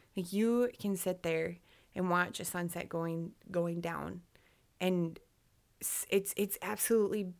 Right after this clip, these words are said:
beautiful. It's breathtaking. And to sit there for, and usually it takes about, you know, I,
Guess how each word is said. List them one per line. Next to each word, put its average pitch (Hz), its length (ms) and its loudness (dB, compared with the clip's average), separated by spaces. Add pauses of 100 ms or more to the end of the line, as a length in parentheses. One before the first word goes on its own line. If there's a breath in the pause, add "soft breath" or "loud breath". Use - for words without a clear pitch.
beautiful. 277 560 2
It's 175 160 -2
breathtaking. - 880 -8 (640 soft breath)
And 214 180 6
to 190 80 0
sit 208 300 2
there 202 200 4
for, 190 200 0
and 185 260 2
usually 196 360 2
it - 80 -6
takes 165 320 -4
about, 180 320 -2
you 190 120 0
know, 170 220 0
I, 175 180 0